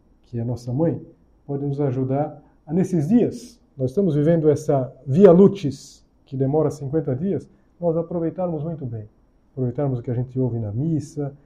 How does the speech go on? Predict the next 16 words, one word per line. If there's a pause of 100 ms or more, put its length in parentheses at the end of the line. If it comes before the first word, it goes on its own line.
(240)
aquilo
que
a
gente
medita, (360)
pra,
de
fato, (500)
que
o
nosso
cristianismo,
a
nossa
vida
cristã,